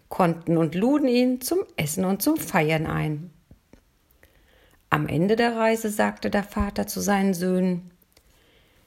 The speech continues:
"Ihr habt beide versucht, meinen Auftrag,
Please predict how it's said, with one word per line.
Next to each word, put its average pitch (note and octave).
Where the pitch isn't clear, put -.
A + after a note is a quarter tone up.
"Ihr D3+
habt -
beide E3
versucht, D3+
meinen C#3+
Auftrag, F#3